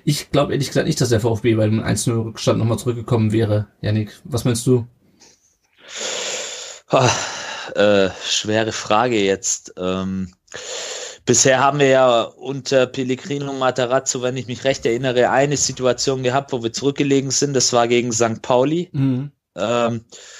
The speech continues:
Speaker 2: und da haben wir es ja dann auch geschafft, kurz vor Schluss noch auszugleichen.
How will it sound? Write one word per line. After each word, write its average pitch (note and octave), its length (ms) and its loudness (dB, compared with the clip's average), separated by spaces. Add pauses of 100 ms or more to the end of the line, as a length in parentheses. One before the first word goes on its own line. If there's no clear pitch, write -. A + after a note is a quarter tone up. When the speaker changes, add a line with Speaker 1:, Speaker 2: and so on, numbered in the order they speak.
(2500)
Speaker 2:
und A#2 140 2
da A#2 120 2
haben B2+ 120 0
wir B2+ 60 2
es - 80 2
ja B2 120 6
dann A#2 180 2
auch B2+ 200 -2
geschafft, - 360 -4
kurz - 240 -12
vor A#2 120 -6
Schluss - 300 -8
noch A#2 100 -6
auszugleichen. B2+ 880 0